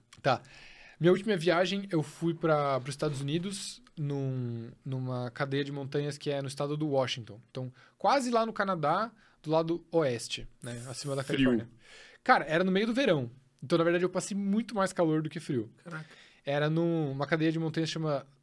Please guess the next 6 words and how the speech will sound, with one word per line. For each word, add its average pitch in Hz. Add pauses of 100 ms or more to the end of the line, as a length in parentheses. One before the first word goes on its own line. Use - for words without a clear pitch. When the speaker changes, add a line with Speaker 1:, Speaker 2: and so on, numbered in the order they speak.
(160)
Speaker 1:
North 147
Cascades. 170 (360)
E 143
eu 151
escalei, 151
eu 147